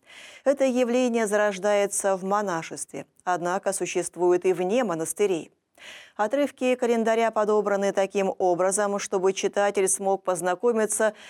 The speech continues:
с духовным наследием известных русских старцев.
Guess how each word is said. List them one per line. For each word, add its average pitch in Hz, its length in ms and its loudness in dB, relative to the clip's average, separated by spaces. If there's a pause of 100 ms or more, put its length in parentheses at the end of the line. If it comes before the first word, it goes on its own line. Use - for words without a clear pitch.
(120)
с 202 140 -4
духовным 247 640 2
наследием 220 800 0
известных 202 580 0
русских 185 560 0
старцев. - 640 -4